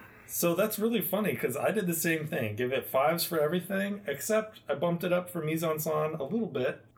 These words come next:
because there were a few scenes where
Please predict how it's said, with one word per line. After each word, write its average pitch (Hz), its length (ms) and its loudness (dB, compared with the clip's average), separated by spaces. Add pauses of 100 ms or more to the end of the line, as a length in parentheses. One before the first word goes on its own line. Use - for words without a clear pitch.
(160)
because 123 760 0 (920)
there 151 220 4
were 196 420 2
a 165 140 2
few 175 300 2
scenes 139 760 -2
where 113 560 2